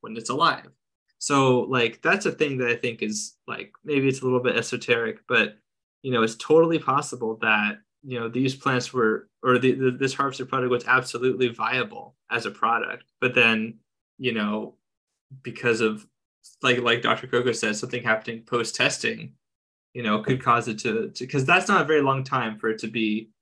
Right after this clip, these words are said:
it's long enough for a problem to happen, but at the same time, some bud is stored for longer than that time and doesn't have mold,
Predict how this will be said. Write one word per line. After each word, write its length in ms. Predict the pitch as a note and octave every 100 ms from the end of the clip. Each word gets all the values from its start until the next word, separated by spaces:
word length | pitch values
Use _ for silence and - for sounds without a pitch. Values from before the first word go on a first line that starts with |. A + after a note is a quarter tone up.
| _ _ _ _ _ _ _
it's 160 | D3 C#3
long 220 | E3 F3+
enough 200 | D#3 D#3
for 160 | C#3+ C3+
a 40 |
problem 300 | - C#3 C3+
to 80 | B2
happen, 480 | B2+ B2+ C3 C#3 C3
but 220 | B2+ B2
at 40 | A#2
the 40 |
same 220 | A2+ C#3 C3
time, 240 | B2+ A#2
some 320 | - C#3 C3+ -
bud 320 | C3+ B2 A#2 -
is 180 | A2+ -
stored 400 | C3+ A#2+ A#2+ -
for 140 | B2
longer 300 | B2 C3 C3
than 160 | A#2 A#2+
that 280 | A2 - -
time 260 | A#2 A2+ A2
and 80 |
doesn't 220 | A2+ A2 A2+
have 220 | G#2 -
mold, 280 | G2 D#2+